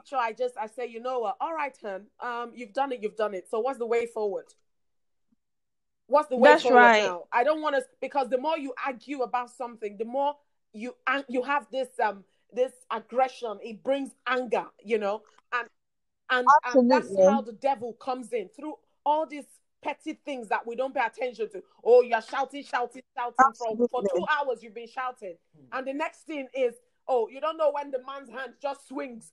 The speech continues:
Speaker 1: and he hits the woman. <laughs> Because you've said, you've said
Speaker 2: Mm-hmm.
Speaker 1: more than your mouth, isn't it? So the,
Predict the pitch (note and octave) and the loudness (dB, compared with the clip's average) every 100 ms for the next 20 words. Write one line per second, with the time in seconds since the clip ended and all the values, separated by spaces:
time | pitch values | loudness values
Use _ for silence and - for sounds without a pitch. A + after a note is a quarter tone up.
0 | _ - A#3+ B3 A#3+ D4 D#4 F3+ A#3+ C4+ | _ -8 -6 -6 -6 -8 -8 -6 -4 -4
1 | C4+ G#3+ F#3 - - - - - - C#4+ | -4 -6 -10 -20 -16 -8 -6 -2 2 2
2 | - - - _ - C#4 - D4 B3+ B3+ | 2 -6 -20 _ -8 -6 -2 -2 -4 -10
3 | - D#4 C#4 C#4+ E4 F4 D4 G4+ C4+ A#3+ | -4 -2 2 4 4 2 0 2 4 2
4 | A3+ A3+ A#3+ G#3+ - C4+ A3+ F#3+ - _ | 0 -6 -6 -6 -10 -14 -12 -14 -16 _
5 | _ _ _ _ - C4+ A#3+ C4 | _ _ _ _ -6 -4 -4 -6